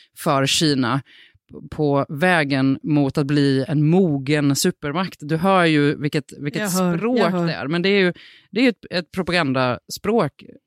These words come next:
Speaker 1: helt enkelt. Och, ehm, och återigen så liksom, eh, de här uttalandena,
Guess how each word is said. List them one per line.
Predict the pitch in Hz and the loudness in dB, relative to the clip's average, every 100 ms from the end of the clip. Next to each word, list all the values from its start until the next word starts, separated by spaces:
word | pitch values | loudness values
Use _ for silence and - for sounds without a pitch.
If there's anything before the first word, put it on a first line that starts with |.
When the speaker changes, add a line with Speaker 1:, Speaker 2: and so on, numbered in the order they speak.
| - | -14
Speaker 1:
helt | 160 135 131 | -8 -6 -6
enkelt. | 117 135 127 | -6 -8 -4
Och, | 170 160 - - - - _ - - | -4 -4 -12 -20 -20 -20 _ -16 -6
ehm, | 170 160 147 143 - _ _ _ _ _ _ _ _ _ - | -2 0 2 0 -2 _ _ _ _ _ _ _ _ _ -12
och | 190 | -4
återigen | 202 190 - 170 180 185 185 165 | 0 0 2 0 2 2 2 2
så | 170 | 0
liksom, | 151 151 151 143 143 | 0 0 0 2 2
eh, | 135 113 95 - - 156 160 - | 0 -4 -8 -12 -10 -8 -8 -12
de | - 156 156 160 | -16 -8 -4 0
här | 165 151 156 | 0 2 0
uttalandena, | 156 - 160 151 151 147 147 147 | -2 -2 0 2 2 2 2 2